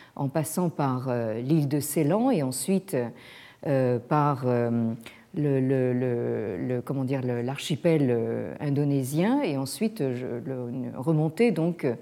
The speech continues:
le long des, des côtes chinoises jusqu'au nord de la Chine, alors que, euh, Xuanzang donc, euh, a choisi de faire toute, euh, la route, euh, de manière, euh, terrestre. Et, euh, sur cette, euh, euh, carte,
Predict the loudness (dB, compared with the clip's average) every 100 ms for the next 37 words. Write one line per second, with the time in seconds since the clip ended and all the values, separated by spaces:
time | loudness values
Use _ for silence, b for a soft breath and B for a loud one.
0 | B B B 0 2 4 2 2 2 2
1 | 0 4 4 4 0 -2 -2 -2 0 2
2 | 0 0 -4 -4 -6 -4 -2 -2 -2 -2
3 | -4 -2 2 2 2 -2 B B B B
4 | 2 4 4 2 6 8 8 4 0 0
5 | 0 0 0 2 2 2 2 -2 0 -2
6 | -2 -6 -4 -2 0 0 0 0 0 -2
7 | -4 -6 -8 -6 -6 -2 -2 0 -2 2
8 | 2 2 -2 B B B B B -2 2
9 | 2 2 2 4 6 6 4 2 -8 -4
10 | -2 0 2 2 2 -2 -8 B B B
11 | 2 4 4 2 0 -2 -2 -4 -2 0
12 | 0 0 0 0 -2 -4 -12 -8 -8 0
13 | 2 2 0 -4